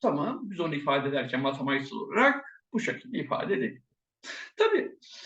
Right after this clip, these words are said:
biliyorsun ben formülü verip geçmem, değil mi? Önce şunu soruyoruz. Bu nereden geliyor bu formül hocam?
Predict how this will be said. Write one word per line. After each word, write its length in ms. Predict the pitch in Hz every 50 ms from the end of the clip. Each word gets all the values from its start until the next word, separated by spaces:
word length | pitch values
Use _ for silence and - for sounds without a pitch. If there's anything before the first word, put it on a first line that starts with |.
| - - _ -
biliyorsun 460 | 175 185 208 202 185 196 190 180 170
ben 280 | 180 185 180 180 - -
formülü 500 | - - 185 185 175 160 170 175 185 170
verip 240 | - - 359 - -
geçmem, 600 | 403 302 - - - 330 302 220 - - - -
değil 260 | - 139 180 247 294
mi? 240 | 359 294 165 - - _ _ _ -
Önce 280 | 165 180 175 147 160 185
şunu 240 | 190 - 175 170 190
soruyoruz. 480 | - - 160 127 123 110 - - 165
Bu 180 | 247 285 285 202
nereden 500 | 151 170 202 247 240 - 277 262 233 202
geliyor 400 | 170 151 135 131 127 123 113 -
bu 100 | - - -
formül 280 | - - - - - _ -
hocam? 300 | 147 147 135 127 -